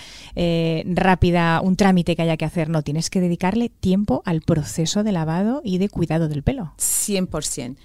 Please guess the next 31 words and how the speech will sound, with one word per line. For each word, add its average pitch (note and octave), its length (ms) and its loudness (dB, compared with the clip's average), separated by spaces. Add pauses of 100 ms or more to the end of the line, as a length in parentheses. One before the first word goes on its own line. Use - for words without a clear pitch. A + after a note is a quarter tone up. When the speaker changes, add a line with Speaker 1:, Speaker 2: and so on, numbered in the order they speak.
(200)
Speaker 2:
Tienes E3+ 340 0
que F3+ 60 -2
empezar, G3 600 -2 (300)
por D#3+ 120 -2
ejemplo, F3 440 -4
con F3 200 -4
un F3 140 -2
scrub, F3 540 2 (260)
limpiar E3 460 -4
el F3+ 100 -6
cuello F3 300 -4
cabelludo. D#3 680 -4 (300)
Así F#3 460 -6 (300)
está, E3+ 580 -4
am, C#3+ 360 -8 (100)
activado G3+ 760 -4 (260)
para D#3 380 -4
recibir E3+ 640 -4 (240)
todos F3 260 -2
los E3 260 -4
ingredientes E3 960 -4 (160)
que E3 100 -4
Speaker 1:
Ujú. G#3 100 -2
Speaker 2:
puedes E3+ 420 -4
recibir D#3+ 640 -6 (200)
de D#3 220 -2
un D#3 180 0
detox, - 560 -8
por C3+ 160 -8
ejemplo. B2 540 -8 (320)
Speaker 1:
Ujú. G3 360 -2